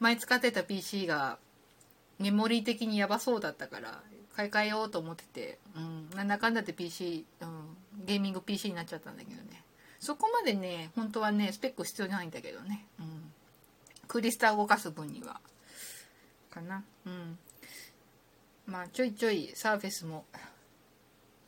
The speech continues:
持ち出して使ってるけど、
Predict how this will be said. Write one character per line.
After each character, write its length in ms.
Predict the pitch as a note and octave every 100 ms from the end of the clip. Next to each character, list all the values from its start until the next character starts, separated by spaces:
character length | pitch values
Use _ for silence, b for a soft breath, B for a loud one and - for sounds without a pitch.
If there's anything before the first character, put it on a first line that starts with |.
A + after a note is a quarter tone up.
| -
持 140 | G3
ち 140 | -
出 120 | G3+ G3
し 80 |
て 260 | - D#3 - B B - - - _
使 160 | - -
っ 60 | G#3
て 140 | A3
る 120 | A3
け 120 | G#3+
ど、 180 | E3+ D#3+